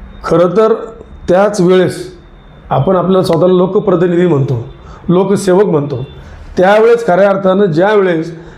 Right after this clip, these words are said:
समाजावर कुठलं संकट येतं, आपण ज्यावेळेस त्यांना मतं मागायला जातो ना, मतं मागत असताना तुम्ही त्यांची सेवा करण्यासाठी मत मागत असता.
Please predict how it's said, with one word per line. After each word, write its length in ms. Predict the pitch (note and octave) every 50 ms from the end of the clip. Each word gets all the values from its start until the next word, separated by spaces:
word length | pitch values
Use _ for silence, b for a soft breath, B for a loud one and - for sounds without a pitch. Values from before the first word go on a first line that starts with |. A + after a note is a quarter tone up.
| B -
समाजावर 480 | - D#3+ D3+ E3 F3 F#3 G3+ G#3+ A3
कुठलं 220 | - - F#3+ A3 G#3
संकट 420 | G#3+ - F3+ F3+ E3+ G#3 G#3+ F3
येतं, 260 | F3+ D3+ C#3+ C#3+ C#3 - - - B B B B B
आपण 380 | - D3 D3 C#3+ G3 G#3+ G#3+ G3+
ज्यावेळेस 220 | G#3+ G#3+ A3+ A3
त्यांना 200 | F3+ A3 A3 A3
मतं 280 | G#3 G3 G3+ G3 A3+ G#3+
मागायला 300 | G#3+ G#3+ G#3 G#3 G#3 G#3
जातो 260 | G3+ G3 G3 G3+ G3+
ना, 100 | F3 C3+ B2+ - - - - B B B B - - -
मतं 240 | E3 E3+ D#3 G#3 G#3
मागत 340 | G3 G3 G3 F3+ G3+ F#3+ G3+
असताना 680 | G3 F#3+ G3 G3 G3+ G3+ G3+ G#3 G#3+ G#3+ G#3+ G#3+ G#3 B B B B B B -
तुम्ही 480 | - F#3 F#3 G#3 A3 A3+ A#3 A#3+ A#3+ A#3+
त्यांची 520 | - - - - - - F#3 F#3+ F3+ G#3
सेवा 300 | - - - G3 G3 A3
करण्यासाठी 440 | A3+ G3 A3+ A3+ A3+ G#3+ G3+ F#3+ G#3
मत 140 | G3 G3 G3 E3+
मागत 240 | F#3+ F3+ E3 E3 D#3
असता. 260 | D3 C3+ - - C#3